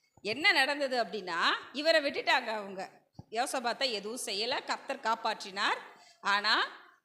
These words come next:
தெரியாம நடந்த ஒரு விபத்து போல நடந்த ஒரு, அ-, அம்பு வந்து யார் மேல பாஞ்சிருச்சு அப்படின்னா,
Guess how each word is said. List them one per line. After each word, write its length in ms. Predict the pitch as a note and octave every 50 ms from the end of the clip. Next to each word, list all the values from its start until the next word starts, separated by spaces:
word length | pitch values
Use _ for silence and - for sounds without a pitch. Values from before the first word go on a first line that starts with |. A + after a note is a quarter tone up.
| _ _
தெரியாம 580 | - B3 C4+ D4 E4 E4+ F4 F4 F4+ F4+ F#4 F#4
நடந்த 480 | D#4+ C#4+ C#4 D4 D#4+ F4+ G4+ G4+ F#4 F#4
ஒரு 160 | D4+ C#4 C4+
விபத்து 440 | C4 C#4 C#4 G#4 G#4+ - - A4 -
போல 380 | D#4+ E4+ E4 F4 F#4 F#4+ F4+
நடந்த 440 | E4+ D4 C#4 C#4 C#4+ C#4 C4+ C#4 C4
ஒரு, 540 | B3 A#3 A3+ A3+ A3 G#3+ G3 - - - - - - -
அ-, 100 | G3+ G3+
அம்பு 420 | A3 C4+ D#4 F4+ G#4 A4+ A4+ F4+
வந்து 260 | D4 C4 A#3+ - C#4+
யார் 280 | C4+ A#3+ A3+ A#3 C#4+ D#4
மேல 220 | C#4 C4+ A#3+ A3+
பாஞ்சிருச்சு 480 | - A#3 A3 A3 A3+ A3 G#3+ G#3 - -
அப்படின்னா, 440 | A3+ G#3 G3 G3+ A3 G#3 G#3 G#3